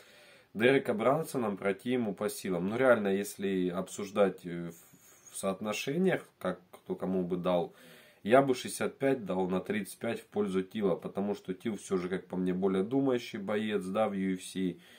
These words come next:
И благодаря своим навыкам он вполне может разобрать в одну калиточку удара на Тила, тем более то, что он разобрал Гастеллума, да. А Гастеллум это тоже так может залежать не хуже т-, того же Дерека Брансона. Поэтому, братья, исходя из всего этого,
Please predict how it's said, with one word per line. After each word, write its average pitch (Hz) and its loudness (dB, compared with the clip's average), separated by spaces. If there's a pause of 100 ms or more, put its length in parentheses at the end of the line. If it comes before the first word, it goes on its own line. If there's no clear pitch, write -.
(440)
И 120 2
благодаря 104 2
своим 98 0
навыкам 110 2
он 92 2
вполне 98 0
может 95 -2
разобрать 92 2
в 90 -4
одну 90 0
калиточку 90 -4
удара 92 0
на 90 -2
Тила, 95 -2
тем 90 -4
более 92 2
то, 95 -2
что 90 -4
он 95 0
разобрал 87 0
Гастеллума, 87 -2
да. 95 4 (540)
А 101 2
Гастеллум 123 4
это 110 0
тоже 107 2
так 95 0 (120)
может 95 0
залежать 95 2
не 95 -2
хуже 95 -6
т-, - -12
того 92 0
же 90 -2
Дерека 92 2
Брансона. 82 -2
Поэтому, 98 0
братья, 90 0
исходя 104 -4
из 95 2
всего 98 -2
этого, 82 -2